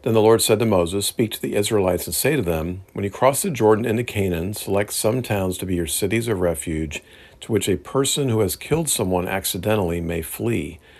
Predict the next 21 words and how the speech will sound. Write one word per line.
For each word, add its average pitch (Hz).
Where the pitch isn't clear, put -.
They 113
will 101
be 98
places 127
of 135
refuge 95
from 98
the 95
avenger, 90
so -
that 95
anyone 113
accused 120
of 131
murder 92
may 98
not 104
die 95
before 90
standing 87
trial 82